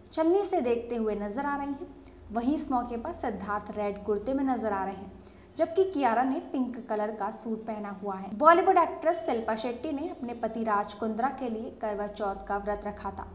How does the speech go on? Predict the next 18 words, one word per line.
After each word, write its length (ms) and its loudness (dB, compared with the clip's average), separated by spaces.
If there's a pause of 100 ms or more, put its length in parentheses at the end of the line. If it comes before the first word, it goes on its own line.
दरअसल 440 4
शिल्पा 440 -2
ने 100 -6
करवा 300 -4
चौथ 260 -2
के 180 -6
व्रत 340 0
से 200 -6 (320)
कुछ 280 2
तस्वीरें 480 0
अपने 240 -2
सोशल 420 -2
मीडिया 260 0
हैंडल 600 -4
Instagram 580 -4
पर 120 -2
शेयर 500 -4
की। 140 -12